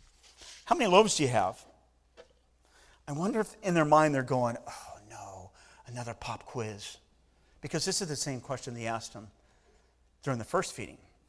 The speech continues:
Now, what's interesting about the first feeding is this. They didn't have an answer, remember? They, they said, "Well, we don't know." And she said, "Well, go, go out and look and see what food is available." So they went out and they came back.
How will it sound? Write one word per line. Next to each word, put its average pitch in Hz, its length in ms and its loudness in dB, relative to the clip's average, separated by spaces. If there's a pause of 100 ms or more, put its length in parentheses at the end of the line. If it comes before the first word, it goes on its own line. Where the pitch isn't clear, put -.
(420)
Now, 170 220 6 (160)
what's 151 220 -2
interesting 226 460 -2
about 160 200 0
the 123 60 -12
first - 280 -6
feeding 120 220 -8
is 110 140 -12
this. - 420 -8 (1000)
They 156 100 -2
didn't 208 200 -2
have 139 160 -2
an 127 60 -8
answer, 160 280 -10
remember? 135 380 -10 (1000)
They, 147 100 -8
they 143 260 -10
said, 131 180 -8
"Well, 135 100 -2
we 151 120 0
don't 143 140 -2
know." 175 180 0
And 131 100 -6
she - 140 -6
said, 139 160 -8
"Well, 139 100 0
go, 165 280 4
go 175 300 -2
out 170 180 -2
and 135 200 -8
look 151 320 0 (880)
and 135 120 -6
see 151 600 -4
what 143 300 0
food 208 380 2
is 143 180 -6
available." 110 360 -4
So - 140 -6
they 139 140 0
went 135 220 -2
out 123 200 -2
and 131 160 -4
they 127 60 -6
came 127 240 -10
back. 143 400 -8